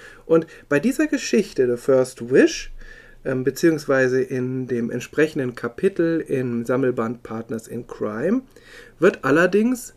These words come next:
eine literarische Detektivfigur genannt, nämlich Robert Sheringham, das ist die Figur des Schriftstellers Anthony Berkeley Cox. Diese Figur wurde aber erst neunzehnhundertfünfundzwanzig erfunden.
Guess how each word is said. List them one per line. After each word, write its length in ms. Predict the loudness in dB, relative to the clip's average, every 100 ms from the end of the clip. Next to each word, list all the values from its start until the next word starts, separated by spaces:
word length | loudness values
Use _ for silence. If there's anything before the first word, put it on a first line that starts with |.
| _ -20 -20 _
eine 720 | -6 -2 0 0 0 0 -2 -4
literarische 840 | -4 -4 -6 -4 -4 -4 -4 -4
Detektivfigur 1300 | -2 -4 -6 -8 -8 -8 -14 -8 -6 0 4 4 4
genannt, 480 | 2 2 2 0 0
nämlich 480 | 0 0 0 -4 -10 -20 -8 2
Robert 340 | 4 4 0
Sheringham, 800 | 4 6 8 8 6 2 2 0
das 160 | -2 -6
ist 220 | -12 -12
die 60 |
Figur 380 | -8 -4 0 2
des 140 | 2 -2
Schriftstellers 720 | -2 -2 -4 -6 -6 -4 -6
Anthony 400 | -6 -4 -4 -4
Berkeley 460 | -4 -6 -6 -14 -18 _
Cox. 420 | 0 0 0 -12 -20 -20 -20 _ _ -20 _ -2
Diese 260 | 2 4 2 -2
Figur 540 | 2 2 4 6 6 6
wurde 340 | 6 6 2
aber 380 | 0 2 0 0
erst 340 | -2 -2 -2
neunzehnhundertfünfundzwanzig 1000 | -4 -2 -4 0 0 0 -6 -8 -10 -12
erfunden. 480 | -14 -4 -2 -2 -8